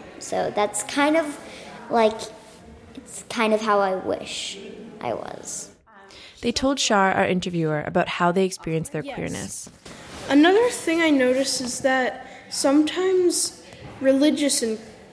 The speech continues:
Speaker 3: Christian people kinda have stigmas with trans people. Like, "You were bur-, born a boy and are living a life of sin."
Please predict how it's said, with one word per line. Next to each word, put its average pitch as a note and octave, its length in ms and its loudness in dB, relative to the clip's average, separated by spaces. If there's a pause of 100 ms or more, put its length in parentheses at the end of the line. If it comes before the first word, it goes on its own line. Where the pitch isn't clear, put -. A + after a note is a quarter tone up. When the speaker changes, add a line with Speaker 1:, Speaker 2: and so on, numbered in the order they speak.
Speaker 3:
Christian A#3+ 680 -6
people G#3+ 460 -2
kinda A3 340 -6
have G#3+ 260 -6
stigmas G#3+ 840 -4
with F#3+ 380 -6 (380)
trans G#3+ 420 -6
people. F#3 520 -6
Like, G3+ 460 -2 (340)
"You D4+ 200 2
were G4 200 6
bur-, D#4+ 680 0
born E4+ 380 6
a D4 60 6
boy B3+ 680 4
and B3+ 180 2
are B3+ 160 2
living C4+ 480 0
a A#3 80 2
life A#3 560 0
of C4+ 200 -2
sin." A3 920 -2